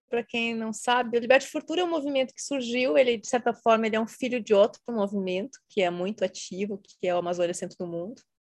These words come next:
que é um movimento local e um movimento global ao mesmo tempo. O, o Moisés Rab-, Rabinovich me entrevistou esses dias e me ensinou que é glocal.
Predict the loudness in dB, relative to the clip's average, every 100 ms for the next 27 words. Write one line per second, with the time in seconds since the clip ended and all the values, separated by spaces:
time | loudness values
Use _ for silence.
0 | _ _ -6 -2 0 0 0 0 0 -6
1 | -10 _ _ _ -2 0 0 4 6 8
2 | 6 4 0 0 -4 -2 -2 0 0 2
3 | 2 0 -4 -6 -8 -6 -6 -8 _ _
4 | _ _ _ _ _ _ _ -6 -2 -2
5 | -4 -8 _ _ _ _ _ _ -2 0
6 | 4 4 4 0 -4 -12 -8 -6 -2 -2
7 | -2 -6 -8 -12 -8 -6 -4 -4 -4 -4
8 | -6 -6 -6 -10 -14 _ -2 0 0 -4
9 | -4 -6 -4 -4 0 0 0 -4 -4 -2
10 | 0 -2